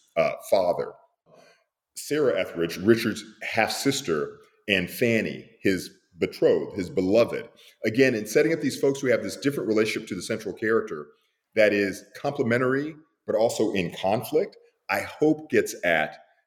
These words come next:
the complexity of the thing that we were just talking about. This act of will that it takes to, again, be blood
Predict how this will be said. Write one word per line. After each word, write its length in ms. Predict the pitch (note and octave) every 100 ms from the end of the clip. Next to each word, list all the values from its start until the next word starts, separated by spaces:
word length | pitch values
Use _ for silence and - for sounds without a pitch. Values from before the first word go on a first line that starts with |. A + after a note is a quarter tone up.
| -
the 100 | G#2
complexity 800 | - G#2 - - D#3+ - G2+ F2+
of 100 | F2
the 80 | F2+
thing 200 | A2+ G2+
that 120 | E2+
we 100 | F#2
were 100 | D#2+
just 200 | - -
talking 280 | D2 - C2
about. 220 | - - _ _ _ -
This 220 | G#2+ G#2 G#2+ - C3+
act 300 | D3+ D3+ C3
of 180 | G2
will 520 | F#2 A2 F#2+ D2 C#2 - _ _ F#2
that 140 | F2+
it 140 | F2+ -
takes 400 | C#3 G2+ D2+ - - _ _ -
to, 500 | - A2 G2+ F#2+ E2+ - _ _ _ _ -
again, 420 | A2 G#2+ F2+ E2
be 120 | A2+ G2
blood 560 | - B2+ C3 E2+ E2+